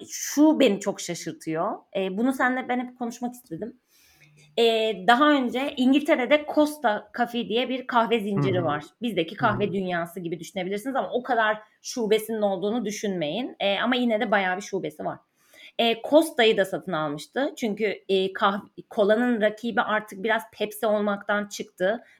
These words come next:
Speaker 1: Belki biraz buna da gireriz, e, sadece Pepsi ile rekabet etmiyor. Aslında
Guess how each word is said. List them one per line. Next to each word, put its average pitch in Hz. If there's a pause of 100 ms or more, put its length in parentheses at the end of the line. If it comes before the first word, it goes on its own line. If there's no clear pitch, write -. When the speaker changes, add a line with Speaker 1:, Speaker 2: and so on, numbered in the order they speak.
Speaker 1:
Belki 180
biraz 175
buna 180
da 165
gireriz, 147 (500)
e, 202
sadece 226
Pepsi 226
ile 214
rekabet 208
etmiyor. 151
Aslında 208